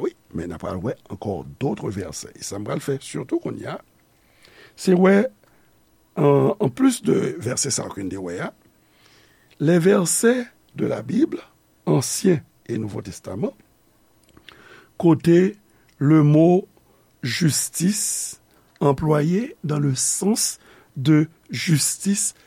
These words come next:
salvifique. E lè nou li tèks sa yo, ou apre, si ou pa konprann mot justice la, dans le sens de justice salvifique,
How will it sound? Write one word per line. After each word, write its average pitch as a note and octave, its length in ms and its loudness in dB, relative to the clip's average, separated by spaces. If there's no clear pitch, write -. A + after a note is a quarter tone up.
salvifique. - 1000 -4
E F#2 120 -12
lè F#2+ 200 -6
nou A3 140 4
li C4 120 6
tèks - 300 0
sa F#3 140 6
yo, F#3+ 160 6
ou C#3+ 140 4
apre, G3 460 2
si C4+ 580 4
ou D3+ 120 4
pa A3+ 180 2
konprann F3+ 680 0
mot C#3 320 0
justice - 580 -4
la, G2 140 -14
dans - 140 -14
le - 120 -12
sens B2+ 340 -10
de A2+ 100 -16
justice - 580 -10
salvifique, C3+ 680 -4